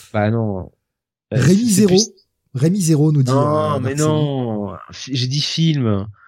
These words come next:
Speaker 2: Bah, Nickelback,
Speaker 1: Euh.
Speaker 2: tout le monde propose Nickelback.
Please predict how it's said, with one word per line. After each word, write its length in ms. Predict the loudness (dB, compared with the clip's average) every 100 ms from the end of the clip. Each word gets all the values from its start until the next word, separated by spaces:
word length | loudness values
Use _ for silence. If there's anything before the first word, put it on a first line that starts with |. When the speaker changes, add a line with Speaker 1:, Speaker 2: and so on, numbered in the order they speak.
| -8
Speaker 2:
Bah, 100 | -2
Nickelback, 680 | 2 2 2 2 2 -2 -4
Speaker 1:
Euh. 20 |
Speaker 2:
tout 100 | 0
le 40 | 2
monde 100 | 4
propose 320 | 2 2 4
Nickelback. 720 | 2 0 0 0 0 -4 -8